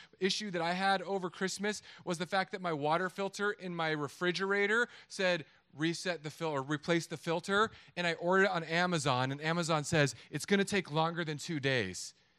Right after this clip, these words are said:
And I pouted because I was used to this Christmas routine. Like, I need a present, boom, two days later, present on my doorstep. And I don't know if you're like me, but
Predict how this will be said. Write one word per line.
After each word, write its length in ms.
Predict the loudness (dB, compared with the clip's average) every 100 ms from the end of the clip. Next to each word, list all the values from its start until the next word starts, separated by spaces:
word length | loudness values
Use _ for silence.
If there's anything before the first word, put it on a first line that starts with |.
| _ 0
And 100 | 0
I 80 |
pouted 560 | 0 2 2 2 -2 -6 -12 _ _ _ _ _ _ _ _ _ _ _ _ _ _
because 400 | 0 4 4 2 0
I 100 | 0
was 220 | 2 0
used 240 | -2 -2 -2
to 80 |
this 180 | -4 -2
Christmas 460 | 2 2 2 -4 -2
routine. 460 | 0 2 0 -2 -10 _ _ _ -2
Like, 200 | -2 2
I 140 | 0
need 140 | 2 0
a 40 |
present, 600 | 2 2 2 -2 -6 0
boom, 320 | 2 4 2
two 200 | -2 -4
days 240 | -2 -2 0
later, 380 | 2 4 2 0 -12 _
present 340 | 2 4 4
on 100 | 0
my 140 | 0 -2
doorstep. 640 | 0 0 -2 0 0 0 -6 -4
And 160 | 2
I 80 | 2
don't 80 | 4
know 120 | 2
if 120 | 2
you're 280 | 0 0 2
like 280 | 2 2 0
me, 220 | -2 0
but 240 | 0 0